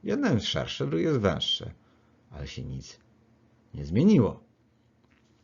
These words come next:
Tymczasem Clark i Chalmers twierdzą, jest to istotna różnica w metodologii badań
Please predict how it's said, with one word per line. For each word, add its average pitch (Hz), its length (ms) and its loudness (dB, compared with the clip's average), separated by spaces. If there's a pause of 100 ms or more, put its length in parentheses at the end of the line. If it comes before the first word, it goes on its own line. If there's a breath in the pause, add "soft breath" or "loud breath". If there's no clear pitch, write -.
(800)
Tymczasem 151 460 4
Clark 196 260 -2
i 196 100 -4
Chalmers 185 320 -4
twierdzą, 139 380 0 (220 loud breath)
jest 127 260 2
to 139 80 2
istotna 233 560 0
różnica 175 420 4
w 147 40 0
metodologii 117 640 0
badań 104 420 -2